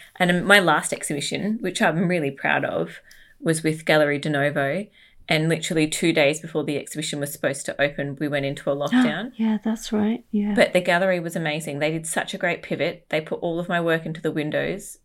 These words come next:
Speaker 1: called it a pavement exhibition so that people could
Speaker 2: Yeah,
Speaker 1: see it as they
Speaker 2: I
Speaker 1: walked
Speaker 2: remember that.
Speaker 1: past. And I, I remember thinking I was so gutted when the lockdown was
Speaker 2: Yeah.
Speaker 1: announced, and I was so stoked with how it all turned out.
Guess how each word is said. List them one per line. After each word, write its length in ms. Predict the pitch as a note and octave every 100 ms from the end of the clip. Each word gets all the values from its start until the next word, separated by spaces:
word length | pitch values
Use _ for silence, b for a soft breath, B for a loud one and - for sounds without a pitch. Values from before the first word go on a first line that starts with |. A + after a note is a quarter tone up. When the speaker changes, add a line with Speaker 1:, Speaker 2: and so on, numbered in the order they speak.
| -
Speaker 1:
called 260 | - E3
it 60 | D3
a 40 |
pavement 460 | C#3+ - D3+ D#3 D3+
exhibition 560 | - - - D#3 F#3 G#3+
so 120 | F3+
that 140 | -
people 260 | - D#3+ B3
could 140 | C4
Speaker 2:
Yeah, 100 | B3+
Speaker 1:
see 140 | B3+ D3+
it 100 | -
as 80 | D#3
they 80 | D3+
Speaker 2:
I 40 |
Speaker 1:
walked 260 | A3+ A#3 A#3
Speaker 2:
remember 280 | A#3+ A#3+ G#3
that. 100 | A3
Speaker 1:
past. 160 | B3 - B B B B B _ _ F3+
And 140 | E3+
I, 300 | D#3+ D3+ - _ _ _ _ _ E3 -
I 60 |
remember 260 | F#3 G3+ F#3
thinking 420 | A3+ E3 E3 D#3
I 100 | E3
was 200 | D#3 E3+
so 680 | - G3 F#3+ F#3+ F#3 F#3+ F#3 - _ A#3+ -
gutted 540 | D3 - - B3 - _
when 140 | A#3
the 80 | G3+
lockdown 400 | D3+ - G#3 G3
was 100 | D#3
Speaker 2:
Yeah. 80 | D3
Speaker 1:
announced, 460 | D3+ - - - - -
and 140 | D#3+ D#3
I 60 |
was 200 | D#3 D#3
so 180 | E3 E3
stoked 460 | E3 - D3+ - -
with 120 | D3
how 160 | D3 C#3+
it 60 | C#3
all 100 | C#3
turned 320 | - D3 C#3+
out. 340 | - - -